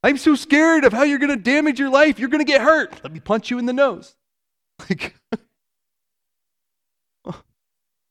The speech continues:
we do. We fight rather than try to understand, and we tell them all our fears and anxieties about their behavior. We tell them how we love them and how they ru-, they're ruining their lives, and you need to listen to this. You need to hear me out.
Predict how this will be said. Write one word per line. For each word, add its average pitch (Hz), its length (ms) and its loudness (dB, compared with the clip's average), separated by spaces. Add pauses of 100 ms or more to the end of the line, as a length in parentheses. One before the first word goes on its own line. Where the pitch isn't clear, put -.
(600)
we 151 100 -10
do. 175 320 -4 (300)
We 135 100 -12
fight 214 380 -4
rather 185 240 -6
than 170 140 -10
try 170 200 -4
to 156 80 -4
understand, 143 560 -8
and 117 80 -12
we 120 80 -12
tell 208 340 2
them 143 220 -2 (340)
all 285 240 4
our 262 140 4
fears 196 320 -2
and 185 120 0
anxieties 165 580 0
about 151 260 -4
their 160 100 -8
behavior. 151 480 -6 (180)
We 180 100 -6
tell 240 220 2
them 226 120 -2
how 202 140 0
we 196 140 -6
love 226 400 0
them 196 160 4
and 143 100 -6
how 202 160 -2
they 190 140 -2
ru-, 208 400 -4
they're 190 160 0
ruining 269 360 -4
their 254 140 -4
lives, 247 320 0
and 190 100 -6
you 190 80 -6
need 269 280 -4
to 277 80 -4
listen 254 360 -4
to 262 60 -4
this. 208 160 -8
You 196 80 -10
need 254 260 -8
to 269 60 -4
hear 254 240 0
me 240 140 -2
out. 233 320 4